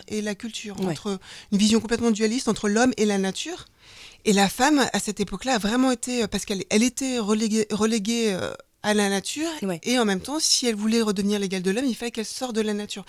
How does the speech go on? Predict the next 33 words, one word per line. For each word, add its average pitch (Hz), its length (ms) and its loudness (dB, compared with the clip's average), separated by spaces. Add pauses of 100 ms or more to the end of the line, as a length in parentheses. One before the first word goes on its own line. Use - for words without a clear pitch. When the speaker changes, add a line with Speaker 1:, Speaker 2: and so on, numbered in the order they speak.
(240)
Speaker 1:
C'est - 100 -16
peut-être 262 160 -2
une 285 60 8
des 262 80 4
raisons 247 200 0
pour 247 100 -6
lesquelles 240 180 -2
ça 233 100 -4
a 214 40 2
mis 208 80 2
du 196 120 -4
temps 262 140 -4
en 226 60 -2
France. 254 320 -10
En 190 40 -4
France, 247 280 -8
on 196 80 -6
a 190 60 -2
vraiment 196 160 -2
une 214 100 0
culture, 220 500 -8
euh, 196 80 -6 (540)
on 175 80 -8
a 170 40 -4
Simone 214 320 2
de 202 120 0
Beauvoir 208 440 2
qui, - 240 -14
elle, 233 260 -4 (440)
préconisait 208 460 0
qu'il - 120 -6
fallait 214 300 -2
absolument, 226 640 -4